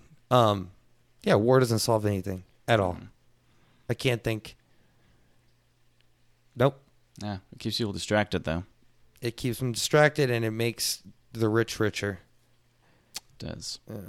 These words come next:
Speaker 1: signing more contracts to build, bomb, and build with our products this time.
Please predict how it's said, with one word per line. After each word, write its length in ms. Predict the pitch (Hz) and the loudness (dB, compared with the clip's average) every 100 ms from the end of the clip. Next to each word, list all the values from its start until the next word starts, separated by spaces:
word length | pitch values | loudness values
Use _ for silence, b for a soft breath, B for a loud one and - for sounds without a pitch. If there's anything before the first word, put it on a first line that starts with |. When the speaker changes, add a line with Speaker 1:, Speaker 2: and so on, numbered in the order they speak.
| 95 98 | -16 -16
Speaker 1:
signing 460 | - - - 104 101 | -10 -6 -2 -2 -2
more 180 | 101 101 | -2 -4
contracts 680 | - 107 104 - 107 - - | -2 -4 -2 -2 -2 -4 -10
to 80 | |
build, 480 | 104 110 110 117 110 | -4 2 4 2 2
bomb, 320 | 104 120 127 123 | 0 2 2 2
and 160 | 110 | 0
build 300 | 107 113 120 | 4 4 4
with 140 | 120 147 | 2 2
our 120 | 190 | 2
products 520 | - 104 92 - - | 2 0 -2 -8 -10
this 180 | - - | -10 -10
time. 320 | - - 87 | -10 -12 -14